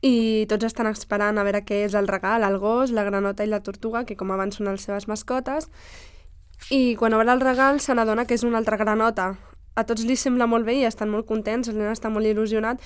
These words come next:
però a l'altra granota no li fa malta-, m-, molta gràcia, està gelosa. Aleshores, eh, tots estan contents, menys ella.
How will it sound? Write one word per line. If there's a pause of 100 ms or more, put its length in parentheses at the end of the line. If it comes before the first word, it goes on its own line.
(220)
però
a
l'altra
granota
no
li
fa
malta-,
m-,
molta
gràcia,
està
gelosa. (720)
Aleshores, (120)
eh, (140)
tots
estan
contents,
menys
ella.